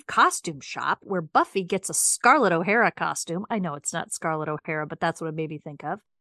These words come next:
In order to catch Angel's eye. The creepy shop owner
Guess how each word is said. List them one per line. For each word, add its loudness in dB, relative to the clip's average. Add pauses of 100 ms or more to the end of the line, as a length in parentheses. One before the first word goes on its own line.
(220)
In 6
order 8
to 4
catch -4
Angel's 0 (120)
eye. -8 (440)
The 0
creepy 6
shop 4
owner 0